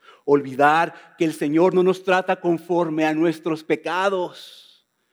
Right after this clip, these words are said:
Olvidar su gracia, olvidar que Él nos trata conforme a su justicia,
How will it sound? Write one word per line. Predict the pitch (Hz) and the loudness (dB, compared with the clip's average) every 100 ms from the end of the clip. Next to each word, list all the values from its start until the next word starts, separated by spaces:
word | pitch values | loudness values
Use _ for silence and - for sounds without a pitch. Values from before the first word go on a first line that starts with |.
| _ _ _ | _ _ _
Olvidar | 165 160 160 165 185 196 202 - | 0 0 4 4 4 2 -2 -10
su | - 196 160 | -14 -10 0
gracia, | 175 175 226 - 202 165 143 - _ - | 2 2 -2 -4 -2 -2 -4 -14 _ -8
olvidar | 175 170 175 175 202 196 - | -8 -4 2 2 2 -4 -16
que | - 190 202 | 2 4 6
Él | 247 | 4
nos | 254 - | 0 -6
trata | - 233 262 233 | 0 0 0 -4
conforme | 226 208 202 202 202 | -2 -4 0 -2 -2
a | |
su | 190 214 | -4 -6
justicia, | 220 220 - 240 302 320 311 277 175 135 - | -2 -2 0 2 2 2 2 2 0 -6 -20